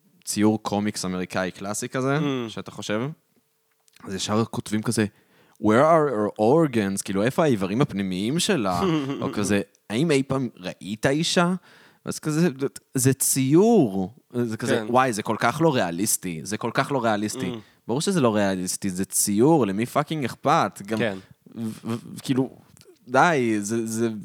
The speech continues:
Speaker 1: למי פאקינג אכפת? זה ציור. למשל, ראיתי, אה, איך קוראים לזה? שרשור ש-, שציירו את ריי מס-, מסטאר וורס.
Speaker 2: אוקיי.
Speaker 1: החדשים.
Speaker 2: לא ראיתי את החדשים, בסדר.
Speaker 1: בסדר, אז הדמות הראשית היא בחורה,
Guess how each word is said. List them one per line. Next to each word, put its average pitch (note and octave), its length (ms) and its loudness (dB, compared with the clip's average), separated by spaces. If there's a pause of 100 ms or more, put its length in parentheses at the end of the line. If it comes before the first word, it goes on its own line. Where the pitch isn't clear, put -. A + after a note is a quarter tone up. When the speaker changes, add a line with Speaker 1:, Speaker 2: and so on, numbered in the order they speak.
(420)
Speaker 1:
למי B2+ 260 -2
פאקינג D#3+ 360 -2
אכפת? B2 240 -6
זה A2+ 160 -2
ציור. C3 500 2 (340)
למשל, A#2+ 180 0
ראיתי, B2+ 420 4 (260)
אה, F#2 60 -2 (600)
איך - 100 -12
קוראים G#2+ 160 2
לזה? G2 180 2
שרשור C#3+ 480 2
ש-, A#2+ 120 0 (960)
שציירו G2 760 0
את - 140 -2
ריי A2 320 2
מס-, G#2+ 260 -2 (240)
מסטאר F#2+ 800 0
וורס. E3+ 460 2 (600)
Speaker 2:
אוקיי. B2 320 -2 (200)
Speaker 1:
החדשים. B2+ 800 -2 (220)
Speaker 2:
לא B2+ 140 2
ראיתי A2+ 140 -2
את - 80 -10
החדשים, A2 440 -8
בסדר. G#2 360 -8 (160)
Speaker 1:
בסדר, C3 180 2
אז G#2 380 4
הדמות G#2+ 280 0
הראשית C3+ 420 0
היא F#2+ 200 -2
בחורה, G2 540 0